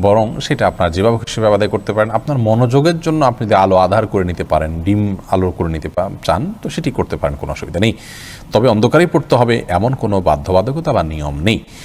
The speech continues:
সোনিয়া আক্তার জানতে চেয়েছেন, মহিলাদের সিজদা দেওয়ার নিয়মটা বলুন, আর সিজদা দেওয়ার সময় পেট উরুর সাথে লেগে থাকলে কি নামাজ হবে কিনা? জি, নামাজ হবে। নামাজ হবে না, নারী পুরুষের সালাত নিয়ে যে, উম, মত পার্থক্য আছে, এটাকে আমরা অনেকে অনেক বড় করে দেখি। বিষয়টা এরকম বড় কিছু না।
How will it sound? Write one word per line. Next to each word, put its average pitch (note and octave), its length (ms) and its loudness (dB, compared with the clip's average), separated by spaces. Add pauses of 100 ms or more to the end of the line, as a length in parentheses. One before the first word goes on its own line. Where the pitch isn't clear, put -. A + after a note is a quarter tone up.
(560)
সোনিয়া D#3+ 300 4
আক্তার E3+ 220 4
জানতে D#3+ 240 2
চেয়েছেন, D#3+ 480 0
মহিলাদের B2 380 6
সিজদা C3 420 2
দেওয়ার G#2+ 300 4
নিয়মটা C3+ 440 2
বলুন, G#2+ 320 4
আর G2+ 140 2
সিজদা G#2 380 2
দেওয়ার F#2+ 220 4
সময় A2+ 420 0
পেট G2 220 0
উরুর G#2 180 2
সাথে C3 360 -2
লেগে A#2 260 2
থাকলে C3 340 -4
কি A#2+ 160 -4
নামাজ F#2+ 360 2
হবে E2 160 0
কিনা? D2 280 -8 (100)
জি, A2+ 260 0
নামাজ A2 300 2
হবে। F2 240 -2
নামাজ A#2+ 360 0
হবে C#3+ 180 2
না, C#3 100 -4 (360)
নারী A#2 260 4
পুরুষের C#3+ 340 -2
সালাত B2 340 2
নিয়ে B2+ 140 -2
যে, A#2 380 0
উম, F#2 240 -4
মত F2+ 180 -2
পার্থক্য - 460 -2
আছে, F2 220 0
এটাকে C3 180 -6
আমরা C3+ 160 -2
অনেকে C#3 220 -2
অনেক C3 220 -4
বড় A#2 220 4
করে G#2+ 200 2
দেখি। E2 280 -4 (340)
বিষয়টা D#3+ 300 0
এরকম F#3+ 160 -2
বড় B2 240 6
কিছু C3 280 -6
না। C#2+ 100 -8